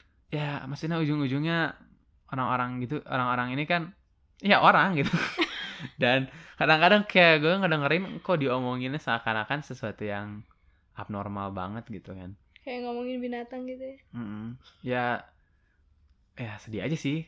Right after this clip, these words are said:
Speaker 1: Da-, eh, ya maksudnya gue juga susah sih ngomongnya sekarang juga. Gue ngomong gini juga bisa diciduk gitu kan.
Speaker 2: Hmm.
Speaker 1: Tapi ya apa ya, harus lebih, Indonesia tuh mau nggak mau lah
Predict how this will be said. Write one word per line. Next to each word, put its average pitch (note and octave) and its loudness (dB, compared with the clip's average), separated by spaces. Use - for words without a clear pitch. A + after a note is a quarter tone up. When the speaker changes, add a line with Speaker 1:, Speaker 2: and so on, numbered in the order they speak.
Speaker 1:
Da-, G#2 -8
eh, G#2 -4
ya G#2+ -6
maksudnya B2 -6
gue B2 -2
juga A2+ -2
susah B2 -6
sih D#3+ 2
ngomongnya C3+ 2
sekarang C3 0
juga. C#3 0
Gue B2 0
ngomong B2 2
gini A#2+ 2
juga B2 4
bisa A#2+ -2
diciduk C#3+ -2
gitu A#2 -2
kan. D3 -4
Speaker 2:
Hmm. A#3+ -8
Speaker 1:
Tapi C3 -4
ya A#2+ -4
apa - -8
ya, A#2 -2
harus G#2+ -6
lebih, G#2+ -6
Indonesia G#2 -10
tuh A#2+ -8
mau G#2+ -10
nggak G#2+ -8
mau G2 -8
lah G2 -8